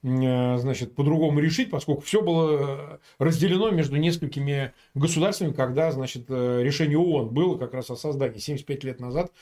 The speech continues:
двух государств, Палестины и Израиля. Ну, Израиль создал, он это решение принял. А от этого решения кто отказался? Сами палестинцы. Щас мы не будем углубляться в историю, мы можем щас вот, э, потратить на это час, но сам факт остается следующим, что, м,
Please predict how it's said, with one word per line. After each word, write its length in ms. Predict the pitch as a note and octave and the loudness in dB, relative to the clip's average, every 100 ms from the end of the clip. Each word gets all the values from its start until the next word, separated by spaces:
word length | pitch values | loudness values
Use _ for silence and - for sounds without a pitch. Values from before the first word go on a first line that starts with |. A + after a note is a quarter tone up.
| - - B2+ | -20 -8 0
двух 260 | D#3+ F#3 | 2 2
государств, 400 | D#3 - D3 - | 0 0 0 0
Палестины 540 | C#3 B2+ - F3+ F3 D3 | -2 -2 0 0 0 0
и 480 | C#3 B2+ C3+ E3 | 0 2 2 2
Израиля. 420 | D3 C#3+ A2 F#2 - _ _ - | 4 4 2 -4 -14 _ _ 0
Ну, 200 | F3+ D3+ | 2 4
Израиль 340 | D3 F#3 C4 | 4 4 2
создал, 460 | A#3 C3+ - C3+ D#3 | 0 0 2 2 4
он 120 | B2 | 2
это 140 | D#3+ D#3 | 2 0
решение 380 | A#2 C#3+ D3+ A2+ | 2 2 2 2
принял. 340 | A#2+ B2 A#2+ | 2 2 2
А 120 | D3+ E3 | 2 2
от 120 | A#3 | 2
этого 180 | F3+ G#3+ | 2 2
решения 300 | A3+ G#3 - | 2 2 0
кто 220 | - F3+ | 0 0
отказался? 360 | - G3+ D#3 | 2 0 0
Сами 220 | - G3 E3 | 0 0 0
палестинцы. 580 | F#3+ E3+ B3+ A#3+ - - _ _ _ _ _ _ - | -2 -2 -4 -4 -6 -10 _ _ _ _ _ _ -2
Щас 260 | - A3 - E3+ - | 2 2 -2 -16 -2
мы 180 | F3+ A#3+ | 2 4
не 100 | B3+ | 4
будем 240 | C4 G#3+ | 2 2
углубляться 420 | D#3+ F#3 G3 E3+ | 2 2 2 0
в 40 | F3 | 0
историю, 260 | C4 B3+ | 2 2
мы 120 | E3+ F3 | 4 2
можем 260 | G3 F3 | 2 2
щас 200 | F3+ F3 | 2 2
вот, 180 | D#3+ - | 0 -2
э, 340 | D#3+ D3+ D3+ C3 | -6 -6 -10 -2
потратить 380 | E3+ G#3 - - | 0 2 0 0
на 60 | D3+ | 0
это 200 | D3 F#3 | 0 0
час, 260 | D4+ D4 | 0 0
но 80 | E3 | 0
сам 180 | C#3 F#3 | 0 0
факт 220 | E3 E3+ | -2 -4
остается 440 | F3+ - F#3+ E3+ G3+ | -4 -2 -2 -2 -6
следующим, 480 | G#3 C3+ - - G2 | -4 -4 -6 -14 -16
что, 400 | - F3 G2+ - - - - - _ - | -4 -2 -2 -8 -20 -20 -20 -20 _ -2
м, 340 | C3 C#3 | 0 0